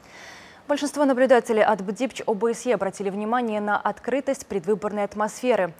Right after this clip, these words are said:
но указали и на то, что с точки зрения оппозиции выборка кандидатов была ограничена.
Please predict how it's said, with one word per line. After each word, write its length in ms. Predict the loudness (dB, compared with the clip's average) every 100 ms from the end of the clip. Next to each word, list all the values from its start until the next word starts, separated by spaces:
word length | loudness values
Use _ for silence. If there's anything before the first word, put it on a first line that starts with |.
| -16 -4
но 140 | -2
указали 640 | -2 -2 -4 -2 0 0 -2
и 200 | -4 -6
на 160 | -6 -4
то, 180 | -4
что 260 | -4 -6 -8
с 60 | -8
точки 320 | -12 -10 -10
зрения 420 | -4 -4 -2 -4
оппозиции 680 | -4 -4 -4 -6 -4 -2 -2
выборка 400 | -2 -4 -4 -6
кандидатов 640 | -8 -6 0 2 0 -4
была 340 | -6 -2 0 0
ограничена. 760 | -4 -6 -6 -4 -6 -8 -8 -8